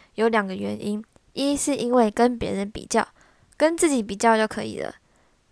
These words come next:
在《公主向前走》里有讲到，为什么要跟别人比？因为赢了别人有优越感，但其实真正的赢家不跟别人比，或不跟比自己烂的人比，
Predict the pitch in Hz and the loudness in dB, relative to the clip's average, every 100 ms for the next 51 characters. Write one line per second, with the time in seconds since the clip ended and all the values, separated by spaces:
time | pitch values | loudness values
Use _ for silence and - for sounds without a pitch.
0 | - 311 269 277 302 262 214 262 226 214 | 6 6 8 4 2 2 2 0 0 -2
1 | 202 202 208 202 208 202 202 - 208 202 | -4 -4 -4 -6 -4 -4 -6 -8 -6 -6
2 | - - - _ 381 320 233 247 254 247 | -8 -20 -20 _ 2 4 6 8 8 6
3 | 240 220 208 208 - - _ _ 254 285 | 4 2 2 -2 -6 -12 _ _ 4 8
4 | 277 - 214 220 220 208 202 202 196 196 | 8 4 2 2 2 0 -2 -2 -2 0
5 | 214 220 226 240 208 - - _ _ _ | 2 2 4 4 2 -2 -12 _ _ _
6 | 285 302 - 226 208 202 208 247 247 247 | 0 0 -2 -4 -4 -6 -4 -4 0 -2
7 | 208 - 190 190 202 202 214 _ _ 269 | -2 -8 -10 -10 -4 -4 -4 _ _ -2
8 | 254 247 226 196 196 196 - - _ _ | 2 2 2 -4 -4 -8 -10 -16 _ _
9 | _ - 247 208 - 240 233 226 226 - | _ 4 6 6 2 2 2 2 -4 -8
10 | 196 - 254 220 190 226 202 - - 208 | -8 -6 -8 -6 -2 0 0 -4 -10 -12
11 | 196 175 | -14 -16